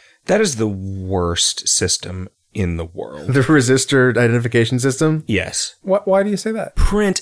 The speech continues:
Speaker 1: a goddamn fucking number on the
Speaker 2: <laughs>
Speaker 1: fucking resistor.
Speaker 2: Uh, well, this
Speaker 1: It would
Speaker 2: way
Speaker 1: be
Speaker 2: you can look at
Speaker 1: less
Speaker 2: the
Speaker 1: ink.
Speaker 2: resistor from any angle.
Speaker 1: Yeah.
Speaker 2: I don't, I, I don't know it, the system enough to know if it makes sense or not.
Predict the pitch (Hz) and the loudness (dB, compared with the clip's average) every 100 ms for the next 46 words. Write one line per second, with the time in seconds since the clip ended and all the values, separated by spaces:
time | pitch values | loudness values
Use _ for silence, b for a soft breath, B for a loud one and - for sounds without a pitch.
0 | - 127 120 98 147 143 127 107 92 113 | -2 -2 -2 -2 0 0 0 -2 -2 0
1 | 107 101 - - - 151 131 - 113 107 | 2 0 -4 -8 -4 0 0 0 0 0
2 | 104 107 107 104 104 90 85 90 104 104 | 0 2 2 2 2 0 -2 -4 -2 0
3 | 98 95 - 160 311 262 170 151 139 110 | 0 0 0 0 2 2 4 4 2 0
4 | 101 113 127 135 131 - - - - - | 2 2 2 2 2 2 0 -4 -10 -18
5 | B B B B B 254 170 165 160 - | B B B B B 0 4 6 4 2
6 | 151 151 156 240 269 170 311 - - 226 | -2 0 2 4 6 6 4 4 4 4
7 | 190 - - - 127 151 151 160 147 151 | 4 2 2 0 2 0 0 -2 -2 0
8 | 135 160 147 135 180 175 98 113 - 107 | 0 2 2 2 2 0 0 0 -2 -4
9 | 110 110 98 95 98 - _ _ B B | -2 -2 -2 -2 -6 -14 _ _ B B
10 | B B B 131 156 147 - 139 131 - | B B B 4 4 4 4 4 4 -2
11 | _ - 117 123 107 101 98 104 101 107 | _ -2 2 2 4 4 2 0 0 -2
12 | - 104 98 98 - 104 98 98 101 98 | -2 -2 0 -2 -2 -2 0 -2 -2 -4
13 | 92 - 90 85 90 87 87 87 | -4 -4 -6 -4 -4 -2 -2 -4